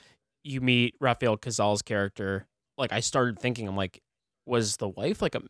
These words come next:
like, made up, or, like, is he, you know, bi or whatever?" Like, and a lot of all of that doesn't get fully resolved until the end of the movie, but, like, that's really when, like, everything starts coming out.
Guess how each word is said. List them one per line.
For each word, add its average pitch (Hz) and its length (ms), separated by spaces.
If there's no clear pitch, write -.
like, 113 180
made 113 320
up, 151 220
or, 120 220
like, 95 280
is 101 120
he, 95 140
you 120 140
know, 90 120
bi 117 340
or 165 120
whatever?" 170 260
Like, 113 320
and 117 500
a 147 80
lot 127 340
of 147 180
all 123 260
of 123 80
that 98 180
doesn't 120 260
get 110 200
fully 123 320
resolved 104 480
until 107 180
the 104 120
end 107 120
of 98 60
the 92 80
movie, 101 380
but, 135 180
like, 107 320
that's 135 260
really 123 240
when, 104 200
like, 92 300
everything 117 420
starts - 260
coming 98 300
out. 95 200